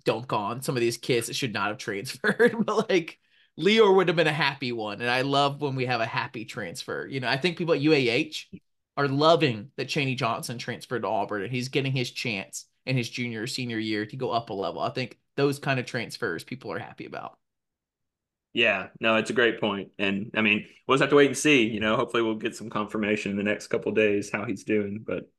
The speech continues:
Speaker 2: brutal. What were your other storylines? Aiden not
Speaker 1: So I,
Speaker 2: shooting?
Speaker 1: now, now I'm gonna pick my, the one I wanna
Speaker 2: Okay.
Speaker 1: do.
Speaker 2: Okay.
Speaker 1: Aiden did not shoot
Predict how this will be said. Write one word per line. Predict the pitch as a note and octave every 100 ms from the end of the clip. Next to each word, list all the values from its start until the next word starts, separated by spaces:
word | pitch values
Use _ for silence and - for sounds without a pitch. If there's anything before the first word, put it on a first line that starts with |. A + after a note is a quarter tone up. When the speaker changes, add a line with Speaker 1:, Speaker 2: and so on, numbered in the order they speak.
| _ _
Speaker 2:
brutal. | C#3 C3+ - - _
What | C3+
were | E3
your | D#3
other | D#3 D#3
storylines? | - D#3+ D#3+ D#3 D#3 D#3
Aiden | B2+ C#3+ D3
not | C#3 C3+
Speaker 1:
So | C3
I, |
Speaker 2:
shooting? | C#3
Speaker 1:
now, | D#3 E3+ E3
now | D#3 E3+
I'm | F3 G3 E3+
gonna | E3 D3
pick | C#3 D#3 C3+
my, | D3+ D#3 D3+
the | C#3 D3+
one | D#3 D3
I | D3 D3
wanna | B2 A2+
Speaker 2:
Okay. | B2+
Speaker 1:
do. | G2+ G#2+ C3+ _ _ _ C#3+
Speaker 2:
Okay. | C#3 - _ -
Speaker 1:
Aiden | C#3+ F3+ G3+
did | E3+
not | D3+ D#3+ -
shoot | - F3 D#3 D#3 -